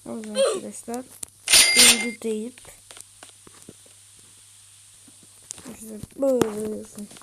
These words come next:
Nasıl yapıyorsun? Beş bin.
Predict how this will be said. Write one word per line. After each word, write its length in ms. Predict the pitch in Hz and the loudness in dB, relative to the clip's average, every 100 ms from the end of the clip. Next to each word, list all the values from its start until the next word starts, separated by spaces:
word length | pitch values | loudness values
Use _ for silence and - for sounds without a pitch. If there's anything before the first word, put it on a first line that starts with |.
| - - - - - - - - - - 220 | -18 -18 -18 -20 -20 -18 -18 -18 -18 -16 -12
Nasıl 280 | 220 208 - | -12 0 6
yapıyorsun? 920 | 208 202 202 226 220 208 226 254 254 - - - - - - - - - - - - - - - - - - - - - - - - - - - - - - - - - - - - - - - - - - - - - - - | 8 8 8 8 4 -2 -8 -12 -18 -20 -20 -4 6 8 10 10 6 6 8 8 10 8 6 2 -10 -16 -20 -20 -20 -20 -18 -18 -18 -20 -20 -20 -20 -20 -20 -20 -20 -20 -20 -20 -20 -20 -20 -20 -20 -20 -16 -16 -14 -18 -16 -14
Beş 260 | 240 - - | -12 -12 -16
bin. 160 | - | -18